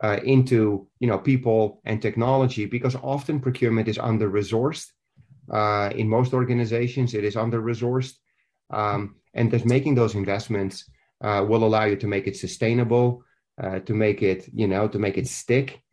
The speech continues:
uh, and to constantly exceed, uh, expectation and drive more and more value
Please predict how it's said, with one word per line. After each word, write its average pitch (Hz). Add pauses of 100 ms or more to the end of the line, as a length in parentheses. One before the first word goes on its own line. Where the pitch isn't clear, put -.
(360)
uh, 104
and 107
to 113
constantly 113
exceed, 107
uh, 101
expectation 113
and 98
drive 101
more 104
and 98
more 95
value 95